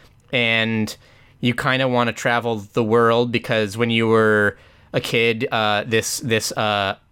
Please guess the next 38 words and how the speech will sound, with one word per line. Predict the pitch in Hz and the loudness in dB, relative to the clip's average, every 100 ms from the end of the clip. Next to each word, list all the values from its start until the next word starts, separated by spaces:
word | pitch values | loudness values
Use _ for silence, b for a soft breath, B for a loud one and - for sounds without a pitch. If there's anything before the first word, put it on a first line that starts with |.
| - | -8
apothecary | - - 107 - - 113 113 | -6 -2 -2 -4 -2 0 0
saved | 104 - 110 95 | -2 -2 -2 -2
you, | 110 202 131 110 160 - b b b - | 0 2 2 0 -2 -10 b b b -4
and | 123 120 113 113 107 104 98 - B B B | 0 2 2 0 0 -2 -4 -8 B B B
they | 120 123 120 117 | 0 2 2 0
kinda | - 123 117 | -2 -2 -2
said | 110 120 113 101 | -2 -2 -2 0
that | 110 107 | 0 0
their | 135 113 110 107 | -2 0 2 0
whole | 117 110 | 0 0
life | 107 107 | 0 -2
goal, | - 110 107 | -2 0 2
they | 104 | 0
said, | - 110 | 0 -2
like, | 101 101 | -2 -4
you | 107 | -2
know, | 104 | 0
it | 101 | 0
was | 95 | 0
just, | 120 - | -4 -4
it, | 131 110 98 - | -2 -2 -4 -4
it | |
wasn't | 113 131 127 | 0 0 0
about | 101 117 110 | -2 -2 -2
being | 120 110 107 | -2 -2 -2
thanked. | 120 101 95 | -2 -2 -4
It's | 107 120 | -6 -4
about | 104 98 101 - | -4 -2 -4 -6
seeing | - 107 | -4 -2
a | 101 | -2
person | 113 107 - 101 98 92 B B B | 0 0 0 -2 -2 -4 B B B
that's | 120 | -4
in | 110 | -2
a | |
bind | 90 135 131 117 110 | 0 0 2 2 -2
and | 98 | -4
helping. | 104 123 117 101 92 90 B B B B - | -2 -2 0 -2 -2 -4 B B B B -4
And | 131 120 113 110 107 98 | 0 0 0 0 -2 -4